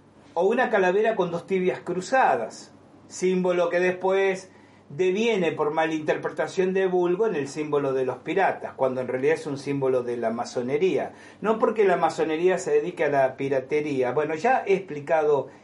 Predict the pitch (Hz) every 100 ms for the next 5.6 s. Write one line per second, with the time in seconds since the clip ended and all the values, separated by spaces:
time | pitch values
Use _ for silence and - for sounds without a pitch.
0 | - 143 151 131 127 123 - 143 135 123
1 | - - - - 123 131 127 135 131 196
2 | 196 190 175 160 143 143 147 147 147 147
3 | 170 196 196 160 139 156 170 147 143 165
4 | 185 143 127 123 127 135 131 123 170 165
5 | - - - - 95 90